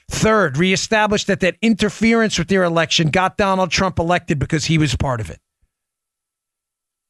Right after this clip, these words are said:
This story is obviously nonsense. But Sussman, who's a lawyer at Perkins Coie, knows he can bypass the nonsense detectors at the F B I by going right to the top,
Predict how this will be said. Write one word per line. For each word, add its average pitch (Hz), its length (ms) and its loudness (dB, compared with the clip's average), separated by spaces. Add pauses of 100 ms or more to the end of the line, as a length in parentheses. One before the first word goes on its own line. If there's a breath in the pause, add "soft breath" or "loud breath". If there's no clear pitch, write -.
(1040)
This 156 140 0
story 202 400 0
is 175 220 -4
obviously 180 600 0
nonsense. 175 720 -4 (1000)
But 180 140 -2
Sussman, 185 640 0
who's 165 180 0
a 175 80 0
lawyer 196 400 2
at 170 120 -2
Perkins 190 440 -2
Coie, 214 320 0
knows 202 640 2 (180 loud breath)
he 196 160 2
can 185 200 0
bypass 208 640 -2
the 190 100 0
nonsense 196 540 0
detectors 180 580 -2
at 175 80 -2
the 185 180 2
F 190 140 0
B 202 140 -2
I 214 160 2
by 180 160 0
going 180 320 0
right 196 240 0
to 196 100 -2
the 190 120 0
top, 208 420 0